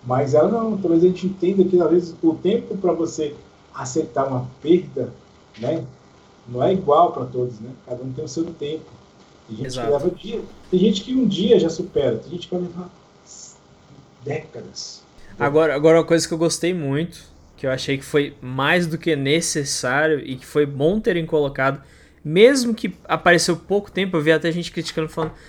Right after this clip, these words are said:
Speaker 2: "Não, isso aqui, é, isso aqui nem precisava,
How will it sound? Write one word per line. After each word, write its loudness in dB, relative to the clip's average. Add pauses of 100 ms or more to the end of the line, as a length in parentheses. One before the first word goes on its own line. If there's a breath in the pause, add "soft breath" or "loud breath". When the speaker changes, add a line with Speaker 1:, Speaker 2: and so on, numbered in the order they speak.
(200 loud breath)
Speaker 2:
"Não, 0
isso -2
aqui, -6
é, -2
isso -4
aqui -6
nem -8
precisava, 0